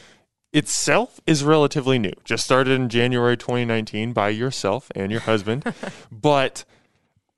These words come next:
Speaker 1: let's go back to nineteen sixty-eight, which is when your grandfather actually started raising bison. Take me back to that moment and kind of get me to our current times.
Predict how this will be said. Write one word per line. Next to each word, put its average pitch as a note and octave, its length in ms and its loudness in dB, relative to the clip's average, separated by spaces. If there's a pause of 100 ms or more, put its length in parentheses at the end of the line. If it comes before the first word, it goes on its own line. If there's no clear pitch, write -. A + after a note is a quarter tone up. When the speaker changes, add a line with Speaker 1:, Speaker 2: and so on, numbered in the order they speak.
(140)
Speaker 1:
let's F3 220 2
go A3 160 2
back D3 280 2
to D3+ 100 -6
nineteen C3 480 -2
sixty-eight, A#2 800 -2
which G#2+ 240 -2
is G#2 140 0
when G#2 220 0
your A2+ 180 2
grandfather A2 760 0
actually A2 420 -2
started G#2+ 440 0
raising F#2+ 540 0
bison. F#2+ 360 -4
Take G3 200 -2
me G3 100 2
back C#3 220 0
to B2+ 100 -6
that A#2 200 0
moment A2 280 0
and G2 100 -6
kind A2+ 220 0
of G#2 180 0 (720)
get C#3 220 0
me A#2+ 280 2
to A#2+ 420 0
our G#2 160 2
current G#2 420 -4 (160)
times. - 540 -12